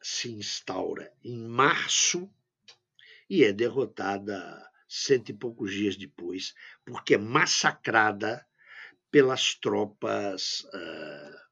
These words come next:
reacionárias da, da República de, da República Francesa. Eu não posso mencionar aqui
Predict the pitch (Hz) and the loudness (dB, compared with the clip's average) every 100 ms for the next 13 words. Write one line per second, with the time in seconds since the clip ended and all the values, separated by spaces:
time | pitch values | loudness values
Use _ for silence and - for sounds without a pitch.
0 | - 101 113 113 - - 127 101 98 104 | -6 0 2 2 2 4 4 2 0 0
1 | 110 110 113 - - _ - - - - | 2 0 0 -6 -10 _ -20 -20 -20 -20
2 | - 95 107 110 107 123 - 139 139 147 | -12 -2 0 0 0 0 4 2 2 0
3 | 190 185 190 190 - 196 175 147 127 123 | 2 4 4 2 4 4 4 0 -4 -6
4 | 110 104 104 113 117 107 113 104 113 101 | -4 -4 -2 0 0 0 2 2 2 0
5 | 135 113 - - 98 - - - - - | -6 -4 -8 -6 -8 -10 -12 -16 -18 -18
6 | _ _ _ _ _ _ _ _ _ _ | _ _ _ _ _ _ _ _ _ _
7 | _ _ - - - - - - _ - | _ _ -20 -20 -18 -18 -20 -20 _ -6
8 | 127 135 120 127 127 - 139 107 101 120 | 0 0 0 0 0 2 0 0 -2 -2
9 | 107 - 101 104 110 104 - - 107 120 | 0 0 0 0 0 -2 -6 -4 -2 -2
10 | 131 | -2